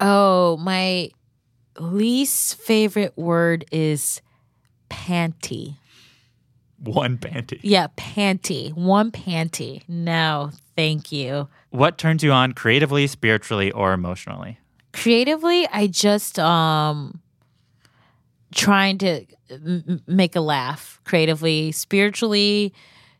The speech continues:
Speaker 1: doing charity work, and emotionally, what turns me on,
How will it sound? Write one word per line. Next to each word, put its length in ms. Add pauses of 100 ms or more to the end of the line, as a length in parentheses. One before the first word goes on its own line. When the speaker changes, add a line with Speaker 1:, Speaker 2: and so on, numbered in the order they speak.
(140)
Speaker 1:
doing 280
charity 400
work, 520
and 100
emotionally, 1040
what 200
turns 400
me 200
on, 580